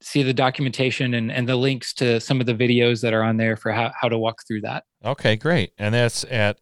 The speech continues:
Speaker 2: E I J systems dot com forward slash going boldly. I love that.
Speaker 1: Yes.
Speaker 2: All right. And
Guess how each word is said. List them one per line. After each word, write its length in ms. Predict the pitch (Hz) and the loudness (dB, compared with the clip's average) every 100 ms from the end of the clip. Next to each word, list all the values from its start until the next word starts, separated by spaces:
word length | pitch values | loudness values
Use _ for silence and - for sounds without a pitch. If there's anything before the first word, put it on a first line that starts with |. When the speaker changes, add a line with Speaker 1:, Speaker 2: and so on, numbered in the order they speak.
| - | -6
Speaker 2:
E 160 | 143 147 | -2 0
I 180 | 143 | 0
J 300 | 139 139 131 | -2 -4 -4
systems 640 | 127 - 156 - 110 101 117 | -2 2 2 2 0 -2 -4
dot 280 | - 110 131 | -2 -2 -2
com 440 | - 98 92 95 101 | -2 0 0 -2 -6
forward 380 | 117 117 131 | -4 -4 -4
slash 520 | - 101 98 98 101 - 104 | -4 -2 -2 -2 -6 -12 -6
going 540 | 98 101 110 117 110 - | -2 0 0 -2 -4 -4
boldly. 640 | 98 101 95 62 53 - _ _ _ _ _ _ - | -2 -2 -4 -6 -14 -16 _ _ _ _ _ _ -10
I 80 | 90 | -4
love 220 | 95 95 | -2 0
that. 60 | |
Speaker 1:
Yes. 440 | 131 117 - - - - | 0 -2 -6 -16 -20 -6
Speaker 2:
All 60 | 95 | -2
right. 200 | 107 - | -2 -2
And 320 | 120 123 110 | -2 -2 -4